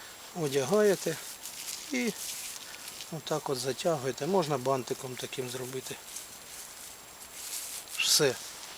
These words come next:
Все, оса вже, бджола сюди не попаде. Провітрювання тут є.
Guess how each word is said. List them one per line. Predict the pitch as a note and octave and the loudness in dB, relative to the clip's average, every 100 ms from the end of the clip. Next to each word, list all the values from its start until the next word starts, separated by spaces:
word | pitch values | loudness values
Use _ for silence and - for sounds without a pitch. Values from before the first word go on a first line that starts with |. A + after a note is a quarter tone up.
| - - - - - | -14 -12 -12 -4 4
Все, | - C#3 | 6 6
оса | C3 - G3 | 6 10 12
вже, | F#3+ D3+ | 12 10
бджола | C3+ C#3 C#3+ D#3+ | 6 6 8 8
сюди | - C3+ C#3+ | 8 2 -2
не | B2+ | -2
попаде. | C#3 C#3+ D3 G3 G3 - - - - - - - - - - - - - - | -4 -2 4 4 2 -6 -14 -14 -12 -10 -10 -10 -12 -14 -14 -14 -14 -16 -10
Провітрювання | - C#3 D3+ F#3 F3+ E3 D#3 | -2 2 2 2 2 2 0
тут | - C#3 D3+ | -2 -6 -4
є. | D3+ | -4